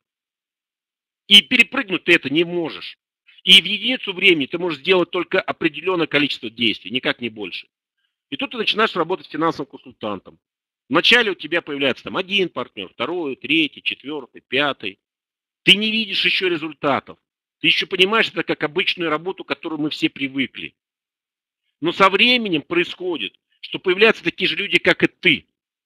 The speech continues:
Люди, которые хотят в своей жизни изменить что-то, хотят действительно жить лучше, э, увидеть мир, э, я не знаю, помочь своим родным, близким, окружающим. Эти люди приходят, они с активной жизненной позицией,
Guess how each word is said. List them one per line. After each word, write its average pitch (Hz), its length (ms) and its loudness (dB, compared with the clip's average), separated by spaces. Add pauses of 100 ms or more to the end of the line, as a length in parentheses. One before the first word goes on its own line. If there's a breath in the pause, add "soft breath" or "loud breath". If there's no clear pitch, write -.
(560 loud breath)
Люди, 190 280 -2
которые 185 340 0
хотят 208 320 4
в - 60 -8
своей 170 160 2
жизни 175 420 -4
изменить 160 520 -2
что-то, - 460 -8 (280 loud breath)
хотят 202 400 6 (340 soft breath)
действительно 180 540 0 (260 soft breath)
жить - 540 0
лучше, 160 480 -8 (480 loud breath)
э, 117 80 -4
увидеть 151 800 2
мир, 165 400 -2 (460)
э, 131 420 2
я 156 140 6
не 202 80 0
знаю, 165 160 2
помочь 185 280 -2
своим 196 240 2
родным, 156 520 4
близким, 135 640 2
окружающим. 170 840 2 (200 soft breath)
Эти 147 200 -2
люди 185 180 2
приходят, 214 560 -4
они 156 120 4
с - 100 2
активной 190 440 2
жизненной 160 380 -2
позицией, 156 480 2